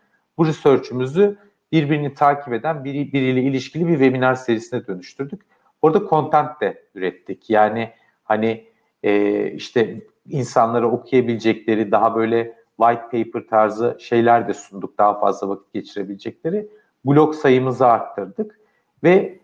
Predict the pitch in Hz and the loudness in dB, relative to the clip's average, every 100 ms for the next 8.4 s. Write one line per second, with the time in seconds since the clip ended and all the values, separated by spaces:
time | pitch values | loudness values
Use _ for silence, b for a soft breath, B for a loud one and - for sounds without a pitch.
0 | - 156 175 165 131 120 - 117 113 113 | 0 4 4 6 4 2 -4 0 0 0
1 | 110 110 107 107 - - - 120 110 123 | -4 -2 2 2 2 -4 -8 -6 -4 -6
2 | - 143 135 123 131 123 101 - 104 101 | -2 -2 0 -2 0 2 2 0 -8 -6
3 | 98 139 190 156 160 160 180 - - 151 | -2 0 0 2 2 4 2 -2 -4 -2
4 | 151 160 139 131 143 151 151 135 127 135 | 0 -2 0 -2 0 0 0 -6 -4 -4
5 | 127 123 - 131 - 104 120 208 - b | -2 -4 -6 -8 -6 -6 -4 -8 -10 b
6 | b b - - 143 - 151 147 143 139 | b b -4 0 0 0 -2 0 2 2
7 | 139 - 127 - - 135 135 131 - - | 0 0 -2 -2 -2 0 0 -6 -10 -6
8 | 110 110 110 110 | 0 2 4 2